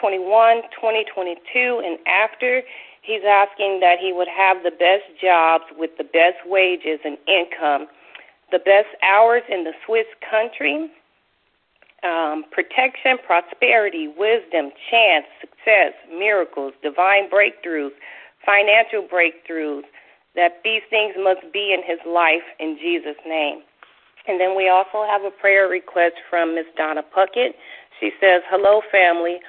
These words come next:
Hope all is well with you and your family. My son Jason is having issues with anger, and he is not willing to talk to anyone about it. I know he's having night terrors and bad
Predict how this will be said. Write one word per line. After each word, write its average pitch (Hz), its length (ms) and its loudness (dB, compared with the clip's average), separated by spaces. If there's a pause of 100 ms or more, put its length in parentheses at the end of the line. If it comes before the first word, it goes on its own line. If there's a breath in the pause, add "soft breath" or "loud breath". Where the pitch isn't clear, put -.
(160 loud breath)
Hope 202 260 -2
all 180 260 4
is 202 180 -4
well 185 220 2
with 175 120 -8
you 180 180 -6
and 185 100 -4
your 185 200 -4
family. 147 480 -2 (140)
My 165 240 -2
son 202 300 -2
Jason 214 500 -4
is 185 180 -10
having 180 300 -2
issues 185 460 -8
with 151 240 -12
anger, 226 480 -6 (420 loud breath)
and 180 260 -4
he 220 200 -4
is 185 120 -4
not 202 300 0
willing 220 380 -4
to 180 80 -8
talk 202 400 -4
to - 100 -8
anyone 180 460 -4
about 156 420 -2
it. 143 160 -10 (960 loud breath)
I 170 120 0
know 202 240 4
he's 202 180 -6
having 190 460 -2
night 190 320 0
terrors 233 400 0
and 185 160 -6
bad 170 260 2